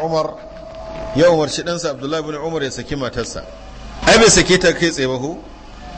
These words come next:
Sai da ya kai maganar gaban manzon Allah sallallahu alaihi wasallam.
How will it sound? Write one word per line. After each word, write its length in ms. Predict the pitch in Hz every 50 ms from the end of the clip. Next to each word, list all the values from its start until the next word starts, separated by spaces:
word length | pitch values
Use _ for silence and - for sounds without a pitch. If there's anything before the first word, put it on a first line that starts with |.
| - -
Sai 240 | - - 156 175 180
da 80 | 175
ya 80 | 175 165
kai 300 | - - 175 175 175 170 - - - - - - - - -
maganar 380 | 139 139 139 139 170 175 165 156
gaban 220 | 135 135 135 151 151
manzon 260 | 151 143 135 127 135 135
Allah 180 | 139 139 135 120
sallallahu 420 | - 123 113 117 117 127 127 117 113
alaihi 200 | 107 107 110 107
wasallam. 320 | 101 - - 92 82 78